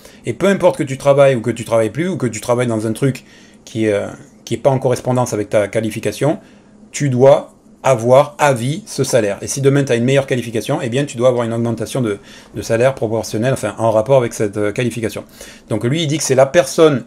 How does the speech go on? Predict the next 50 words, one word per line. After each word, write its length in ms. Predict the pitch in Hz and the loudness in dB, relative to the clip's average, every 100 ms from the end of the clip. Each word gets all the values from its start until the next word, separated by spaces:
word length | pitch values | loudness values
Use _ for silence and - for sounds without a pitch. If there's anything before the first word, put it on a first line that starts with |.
| _ | _
et 280 | 190 185 160 - _ _ _ _ 113 | 0 0 0 -4 _ _ _ _ 0
la 140 | 113 | 0
connaissance, 640 | - 185 180 160 170 160 | 2 2 2 0 0 2
la 80 | 120 | 2
capacité, 600 | 113 147 156 147 139 147 | 2 2 0 -4 -6 -4
les 120 | 135 | -4
con-, 180 | - 147 - | 0 0 0
les 180 | 120 113 | -6 -2
connaissances, 460 | 143 139 143 135 | -2 0 0 2
voilà, 180 | 120 120 | 4 4
les, 200 | 104 101 | 2 -4
l'habilité 680 | 107 135 131 135 143 143 156 | -10 0 0 2 -2 -2 -2
de 140 | 123 | 0
la 100 | 117 | 0
personne 400 | 113 117 156 175 - - - - | 0 -2 -2 -2 -8 -20 -20 -6
qu'il 120 | 156 | -4
faut 140 | 156 | -2
prendre 240 | 139 147 139 | 0 2 2
en 80 | 127 | 2
compte 400 | 151 196 - _ - | 0 0 -4 _ -6
pour 240 | 151 143 | -2 0
établir 540 | 120 127 123 139 131 - - | -2 -2 0 0 0 -4 -12
un 120 | - 120 | -6 0
salaire 360 | 120 123 156 - | 2 4 2 2
et 100 | 147 | 0
un 80 | |
salaire 320 | 135 135 131 117 | 2 4 4 4
à 60 | |
vie, 140 | 113 98 | 0 -4
c'est-à-dire 280 | 120 131 | -2 -2
que 100 | 131 | -2
même 240 | 117 143 143 | 0 0 2
quand 140 | 139 | -2
tu 100 | 127 | 0
arrives 200 | 123 117 | 0 2
à 60 | 110 | 4
la 80 | 107 | 4
retraite 320 | 107 123 104 | 2 -2 -4
et 40 | |
que 100 | 104 | -8
p-, 180 | 98 - | -8 -12
tu 100 | - | -8
peux 100 | 110 | -6
plus 120 | 110 | -6
travailler, 420 | 131 104 101 117 - - - | -2 -2 0 -2 -4 -16 -14
tu 140 | - 131 | -6 -4
continues 540 | - 190 190 139 160 | 0 0 2 0 2
à 80 | 165 | 2
percevoir, 540 | 135 - 113 135 139 | 0 -2 2 2 4
euh, 120 | 107 | 0